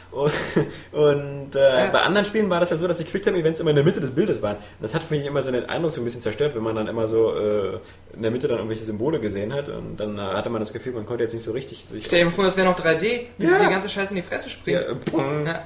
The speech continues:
Speaker 1: Nee, nee. Ähm,
Speaker 2: Aber das war übrigens eine gute Bezeichnung gerade, dieses, das war die perfekte Beschreibung des Gefühls, das ich damals hatte, als ich den Schwierigkeitsgrad runterstellen musste. Dieses Gefühl, als wenn das Spiel mir sagen würde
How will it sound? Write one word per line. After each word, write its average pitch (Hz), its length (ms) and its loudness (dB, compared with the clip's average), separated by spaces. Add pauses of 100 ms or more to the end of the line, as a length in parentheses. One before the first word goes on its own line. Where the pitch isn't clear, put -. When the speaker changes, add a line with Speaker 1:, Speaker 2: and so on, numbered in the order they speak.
(320)
Speaker 1:
Nee, 165 160 0
nee. 196 220 2 (380)
Ähm, 160 580 0
Speaker 2:
Aber 165 100 0
das 175 120 0
war 226 80 2
übrigens 240 200 0
eine 220 100 2
gute 226 180 -4
Bezeichnung 196 440 -4
gerade, 170 240 0
dieses, 170 380 -6 (380)
das 220 180 2
war 226 100 0
die 180 120 -6
perfekte 214 380 -10
Beschreibung 180 420 -2
des 170 120 -8
Gefühls, 196 340 -8
das 151 140 -8
ich 151 80 -14
damals 170 280 -2
hatte, 175 160 -4
als 147 100 -6
ich - 80 -12
den 170 60 -6
Schwierigkeitsgrad 196 720 -6
runterstellen 180 500 -6
musste. 147 320 -6 (500)
Dieses 175 220 -6
Gefühl, 214 400 -4
als - 160 -6
wenn 208 80 -4
das 202 100 -2
Spiel 214 200 -6
mir 208 140 -2
sagen 190 240 -2
würde 190 220 -2